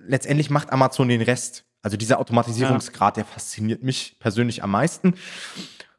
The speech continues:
Speaker 1: Und am meisten nervt mich einfach dieser, diese, also in zweierlei Maß irgendwie handeln, so. Auf der einen Seite sagen sie immer, ja, das und das darf man nicht und da muss man sich an die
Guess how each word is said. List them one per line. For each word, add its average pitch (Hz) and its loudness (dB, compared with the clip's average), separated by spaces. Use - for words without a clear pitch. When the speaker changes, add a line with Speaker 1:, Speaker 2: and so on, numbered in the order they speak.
Speaker 1:
Und 139 4
am 135 4
meisten 127 4
nervt 127 0
mich 123 -4
einfach 117 2
dieser, 110 2
diese, 110 0
also 120 -2
in 123 -4
zweierlei 127 4
Maß 131 2
irgendwie 113 -2
handeln, 107 -2
so. 98 -8
Auf - -12
der 123 -2
einen 143 2
Seite 135 2
sagen 120 4
sie 131 -4
immer, 127 0
ja, 123 -2
das 120 -6
und 117 -8
das 117 -6
darf 151 -2
man 165 2
nicht 156 0
und 120 -6
da 117 0
muss 117 -8
man 117 -4
sich 113 -8
an 117 -2
die 101 -2